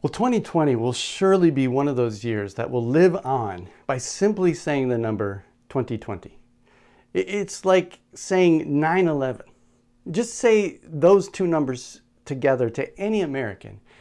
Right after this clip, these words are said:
and you'll usually get a, a visceral response. This has been one of those years.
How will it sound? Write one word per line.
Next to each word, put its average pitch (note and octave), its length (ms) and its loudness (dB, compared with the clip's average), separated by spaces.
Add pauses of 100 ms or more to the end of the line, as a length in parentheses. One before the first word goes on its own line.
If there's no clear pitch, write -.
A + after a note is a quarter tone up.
(120)
and E3 160 -2
you'll F#3+ 160 4
usually G#3 440 -2
get D3+ 220 2
a, C#3 320 -8
a - 20 -4
visceral C3 720 -2
response. - 680 -16 (1500)
This C#3 160 -6
has C#3 120 -6
been C3 260 -2
one C3 120 0
of G#2+ 220 -4
those B2 360 2
years. G#2+ 720 -10